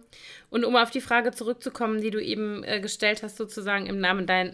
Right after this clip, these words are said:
im Namen deines Mannes, man muss, glaub ich, auch tatsächlich sagen, ähm, es reicht nicht, wenn du als Mann sagst, „Ja, ich weiß das und ich mach mir dann auch Sorgen, ähm, aber ich bin ja, ich weiß ja nicht, was ich machen soll, weil ich bin ja, ne,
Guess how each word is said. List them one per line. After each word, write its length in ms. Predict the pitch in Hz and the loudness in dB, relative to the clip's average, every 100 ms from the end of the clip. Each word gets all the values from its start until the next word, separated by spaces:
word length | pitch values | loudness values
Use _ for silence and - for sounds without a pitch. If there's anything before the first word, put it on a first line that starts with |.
| - | -2
im 120 | 190 | 2
Namen 300 | 190 185 202 | 6 4 4
deines 340 | 185 175 175 185 | 0 0 -2 -2
Mannes, 440 | 175 220 349 - | 0 0 -2 -2
man 160 | 226 202 | -2 -2
muss, 180 | 262 | -4
glaub 300 | - 175 170 | -4 -2 -2
ich, 160 | 269 - | -2 -8
auch 100 | 226 | -10
tatsächlich 460 | 247 - 254 247 - | -10 -8 -8 -8 -4
sagen, 420 | 190 - 240 311 - - - - - _ - | -2 0 -2 -4 -10 -20 -20 -20 -20 _ 0
ähm, 640 | 214 214 208 202 202 208 196 _ _ _ _ _ _ _ _ _ - | 2 0 -4 -6 -8 -10 -16 _ _ _ _ _ _ _ _ _ -4
es 260 | 202 202 | -2 -2
reicht 400 | 180 208 302 311 | 2 2 2 2
nicht, 440 | 269 262 311 311 214 | 0 2 2 -2 -4
wenn 200 | 226 233 | -2 -2
du 80 | 226 | 0
als 220 | 208 196 | 0 0
Mann 340 | 196 202 247 | 2 2 0
sagst, 520 | 226 214 220 220 - | 0 0 0 -4 -4
„Ja, 320 | 233 233 254 - | 4 6 6 4
ich 180 | 208 - | -4 0
weiß 360 | 208 240 294 | 4 4 4
das 200 | - 285 | 0 -2
und 200 | - 220 | -2 -4
ich 100 | - | -2
mach 220 | 226 220 233 | 2 2 2
mir 100 | 202 | -2
dann 160 | 196 | 0
auch 280 | - 220 254 | 4 4 4
Sorgen, 520 | - 247 247 254 262 262 - - _ _ _ | 2 2 4 2 -4 -8 -18 -20 _ _ _
ähm, 640 | 220 226 220 220 214 214 220 - _ _ _ | 4 4 2 -2 -4 -6 -10 -18 _ _ _
aber 240 | 208 220 | 4 4
ich 140 | 220 - | 4 2
bin 100 | 254 | 2
ja, 280 | 240 214 - | 4 2 0
ich 160 | 214 - | -4 4
weiß 200 | 233 247 | 6 6
ja 80 | 247 | 0
nicht, 120 | 208 | -2
was 140 | 214 | -6
ich 80 | 196 | -2
machen 220 | 233 269 | -2 0
soll, 180 | 240 247 | 0 0
weil 140 | 214 | 0
ich 140 | 202 - | -2 -2
bin 140 | 254 | 0
ja, 240 | 247 214 - | 2 2 0
ne, 200 | 220 320 | 0 0